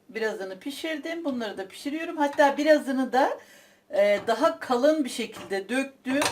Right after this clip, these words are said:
ve onlar da çok güzel oldu. Pufuduk pufuduk. Onları da sizinle şimdi paylaşacağım. Nasıl isterseniz ince de kalın da dökebilirsiniz.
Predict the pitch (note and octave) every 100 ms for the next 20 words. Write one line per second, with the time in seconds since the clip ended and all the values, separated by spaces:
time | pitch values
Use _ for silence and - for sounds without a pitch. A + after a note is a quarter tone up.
0 | - A#3 A#3+ A#3+ C4+ C4+ B3 - C#4+ -
1 | G#3+ A3+ G#3+ G#3+ G#3+ G#3 A#3+ B3 C#4+ -
2 | G3+ - - E4 - - _ _ _ _
3 | _ _ _ _ _ _ _ _ _ _
4 | - - _ _ _ _ - - _ _
5 | _ _ _ _ _ - _ _ _ _
6 | _ _ _ _ - - - _ _ _
7 | F#3 F#3 F#3+ F3 G3 A#3 - - E3+ D#3
8 | F3 E3 E3+ - - - D#3 - - E3+
9 | D3+ D#3 D3 - - F#3+ C#4 - _ _
10 | _ _ _ _ _ _ _ _ _ _
11 | - - - - _ _ _ _ _ _
12 | _ _ _ _ _ _ _ C4+ - -
13 | A#3+ - A3+ G#3 - E3+ G3+ A3+ G#3+ G3+
14 | G3+ F3 F#3+ - F#3+ G3 F3 G3 F#3 F#3
15 | F#3 E3+ F3 E3+ - D#3+ E3+ A#3